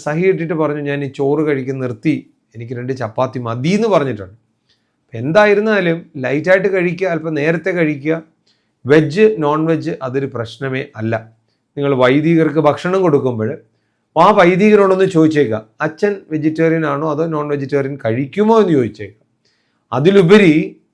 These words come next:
നമ്മൾ കഴിക്കുന്നത്, അതായത് എന്നെ കേൾക്കുന്ന പ്രിയപ്പെട്ടവർ കഴിക്കുന്നത് വെജിറ്റേറിയൻ ആയിരുന്നാലും നോൺ വെജിറ്റേറിയൻ ആയിരുന്നാലും അത് അതിൻ്റേതായ മിതത്വം പാലിക്കുക. ഒന്നുകൂടെ ആവർത്തിച്ച് പറഞ്ഞാൽ, ആരാധനയ്ക്ക് തടസ്സം വരാത്ത രീതിയിൽ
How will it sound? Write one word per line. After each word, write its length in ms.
നമ്മൾ 280
കഴിക്കുന്നത്, 520
അതായത് 280
എന്നെ 240
കേൾക്കുന്ന 460
പ്രിയപ്പെട്ടവർ 440
കഴിക്കുന്നത് 520
വെജിറ്റേറിയൻ 540
ആയിരുന്നാലും 420
നോൺ 260
വെജിറ്റേറിയൻ 540
ആയിരുന്നാലും 460
അത് 160
അതിൻ്റേതായ 420
മിതത്വം 460
പാലിക്കുക. 400
ഒന്നുകൂടെ 320
ആവർത്തിച്ച് 500
പറഞ്ഞാൽ, 500
ആരാധനയ്ക്ക് 920
തടസ്സം 380
വരാത്ത 420
രീതിയിൽ 480